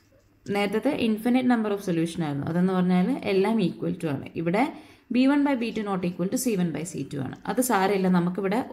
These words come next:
ഒരു ഇക്വേഷൻ ആയാലും നമ്മൾ എടുത്താൽ മതി. കാരണം ഇവിടെ ഒരു വാല്യൂ നമുക്ക് കണ്ടുപിടിക്കാനുള്ളൂ. എ, ബി വാല്യൂസ് ഒക്കെ ആണെങ്കിലാണ് നമ്മൾ രണ്ട് ഇക്വേഷൻ ആക്കിയിട്ട് അത് വെച്ചിട്ട് കണ്ടുപിടിക്കേണ്ടത്. അപ്പോൾ ഇവിടെ ഒരു, ഒരു വാല്യൂ മാത്രമേ കണ്ടുപിടിക്കാനുള്ളൂ. അതുകൊണ്ട് തന്നെ നമ്മൾ ഈ ഒരു equal to വരുന്ന പാർട്ട്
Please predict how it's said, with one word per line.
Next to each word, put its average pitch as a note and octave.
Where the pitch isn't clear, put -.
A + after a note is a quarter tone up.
ഒരു C4+
ഇക്വേഷൻ G3
ആയാലും F3+
നമ്മൾ E3+
എടുത്താൽ D3+
മതി. C#3+
കാരണം E3
ഇവിടെ D4+
ഒരു D4
വാല്യൂ A3
നമുക്ക് F3+
കണ്ടുപിടിക്കാനുള്ളൂ. E3
എ, -
ബി C4+
വാല്യൂസ് A3+
ഒക്കെ A3
ആണെങ്കിലാണ് F3+
നമ്മൾ F3
രണ്ട് E3
ഇക്വേഷൻ E3
ആക്കിയിട്ട് D#3
അത് G3
വെച്ചിട്ട് F#3
കണ്ടുപിടിക്കേണ്ടത്. C#3
അപ്പോൾ C#4+
ഇവിടെ C#4+
ഒരു, D4+
ഒരു C#4+
വാല്യൂ B3+
മാത്രമേ A3
കണ്ടുപിടിക്കാനുള്ളൂ. E3+
അതുകൊണ്ട് F#3+
തന്നെ F#3+
നമ്മൾ F3+
ഈ A3+
ഒരു A3
equal C4
to C#4+
വരുന്ന F#3+
പാർട്ട് E3+